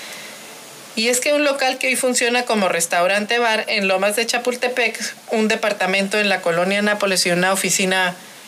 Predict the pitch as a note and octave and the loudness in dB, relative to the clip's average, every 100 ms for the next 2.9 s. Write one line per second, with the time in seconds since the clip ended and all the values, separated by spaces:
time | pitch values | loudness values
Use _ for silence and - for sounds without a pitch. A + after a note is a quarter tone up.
0 | - G3 F3+ A3 A3 A3 A3 C#3+ E3 D#3 | -4 -2 0 0 2 2 2 0 0 -2
1 | - F#3+ G3+ G3+ A3+ G#3+ F3+ D3+ E3 E3+ | 2 2 2 2 2 2 2 2 2 2
2 | G3 G3 G3+ A3 A#3 B3+ B3 B3 B3+ | 2 2 2 2 2 2 2 0 -2